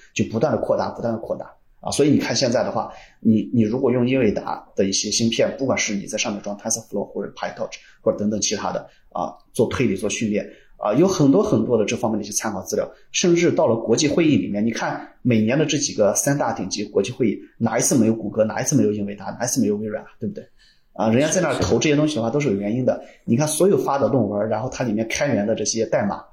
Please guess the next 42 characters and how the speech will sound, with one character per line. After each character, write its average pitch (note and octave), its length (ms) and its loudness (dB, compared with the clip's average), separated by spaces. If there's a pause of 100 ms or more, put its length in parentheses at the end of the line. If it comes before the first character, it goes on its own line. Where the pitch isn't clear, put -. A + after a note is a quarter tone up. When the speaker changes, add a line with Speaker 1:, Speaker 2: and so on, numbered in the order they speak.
(200)
Speaker 1:
开 - 180 0
源 A#2+ 100 2
的 A2 80 4
模 G2 120 -2
型， - 160 -4 (360)
不 C3+ 120 2
是 - 220 2
TensorFlow B2 480 -2
就 A2 80 -4
是 G#2 60 -6
PyTorch， - 440 -8
或 A#2 120 0
者 F#2 80 -4
是， - 260 0 (300)
对 B2+ 100 0
吧？ - 160 -4
过 C#3 100 2
去 A#2+ 120 0
的 A2 80 2
话 G#2+ 100 -4
是 G2 80 -6
咖 - 180 -6
啡 G#2+ 220 -6
Speaker 2:
嗯。 G2 220 -6
Speaker 1:
或 A#2 120 2
者 G#2 60 0
M G2+ 180 -2
X - 240 -6
net， - 120 -8 (320)
啊， A2+ 100 -4
都 F3 100 4
是 E3+ 80 2
这 E3 60 2
样 G2+ 100 0
的 F#2+ 100 -4
话。 - 180 -12 (180)
那 F3 140 0
这 F3 120 0
样 F3+ 120 2
的 A#2 80 0
话， A#2 100 -2
你， G#2 180 -4